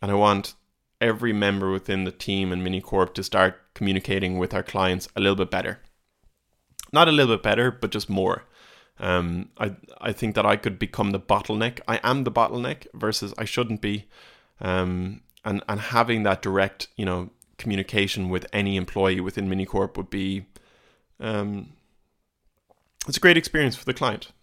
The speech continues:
Everyone wins. Um, the, the people within Minicorp get to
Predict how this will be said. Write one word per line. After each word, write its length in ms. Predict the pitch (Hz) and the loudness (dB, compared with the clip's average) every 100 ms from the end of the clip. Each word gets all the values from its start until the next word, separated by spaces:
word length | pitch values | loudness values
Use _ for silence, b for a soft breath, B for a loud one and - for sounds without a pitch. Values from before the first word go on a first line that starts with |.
| - | -6
Everyone 320 | 135 147 117 | -2 2 2
wins. 360 | 104 92 - - _ - | 0 -2 -10 -16 _ -8
Um, 480 | 101 98 95 95 - | -2 -2 -2 -4 -4
the, 160 | 110 104 | -4 -4
the 180 | 113 | -6
people 300 | 107 123 117 | -4 -4 -2
within 240 | 107 139 156 | -2 0 0
Minicorp 480 | 151 139 143 123 - | -2 0 0 0 0
get 200 | 110 - | -2 -2
to 400 | 104 98 95 | -2 0 0